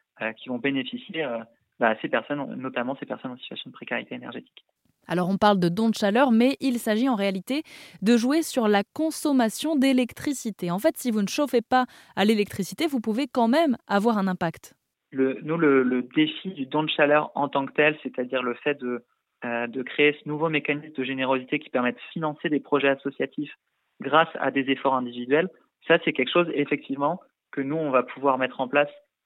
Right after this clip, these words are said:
Speaker 1: euh, exclusivement avec... Euh, les propriétaires d'un compteur Linky. Donc, ça veut dire que dans le cas de ceux qui ont un chauffage collectif, ils vont pouvoir participer,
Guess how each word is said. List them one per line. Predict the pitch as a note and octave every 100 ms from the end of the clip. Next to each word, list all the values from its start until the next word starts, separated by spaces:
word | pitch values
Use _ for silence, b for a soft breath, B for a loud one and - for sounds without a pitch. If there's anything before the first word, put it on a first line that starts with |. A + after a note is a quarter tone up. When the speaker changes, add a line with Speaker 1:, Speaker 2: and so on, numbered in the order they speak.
| -
Speaker 1:
euh, | A#2+ -
exclusivement | C#3 - C#3 C3+ D3
avec... | D3 B2 A#2+
Euh, | B2 A#2 A2+ A2+ _ _ C3
les | B2
propriétaires | B2+ - D#3+ - D3+ D3+ D#3
d'un | C3+
compteur | B2+ B2+ B2+
Linky. | B2 B2+ A3+
Donc, | F3+ -
ça |
veut | C3+
dire | C#3 D#3
que | B2+ - b b
dans | -
le | B2+
cas | B2+ F3+
de | -
ceux |
qui | - -
ont | B2+
un | B2
chauffage | D3 C#3 D3
collectif, | - C3+ B2+ - G3+ - B B _
ils | C3
vont | D#3
pouvoir | F3+ D3+ C#3+
participer, | C#3 C3+ - C3+ C3+ D#3 F#3+